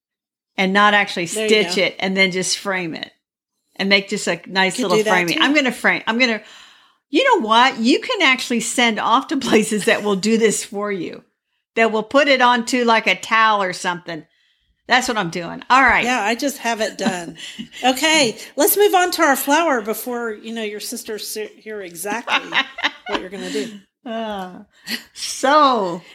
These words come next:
Speaker 2: So our flower for today are toad lilies.
Speaker 1: Yay.
Speaker 2: Last week, we talked about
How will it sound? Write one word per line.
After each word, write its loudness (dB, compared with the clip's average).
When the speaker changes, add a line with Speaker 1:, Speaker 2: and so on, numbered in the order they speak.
Speaker 2:
So 2
our 2
flower 2
for -4
today -2
are 0
toad 0
lilies. -4
Speaker 1:
Yay. 0
Speaker 2:
Last 0
week, 0
we 2
talked 0
about -2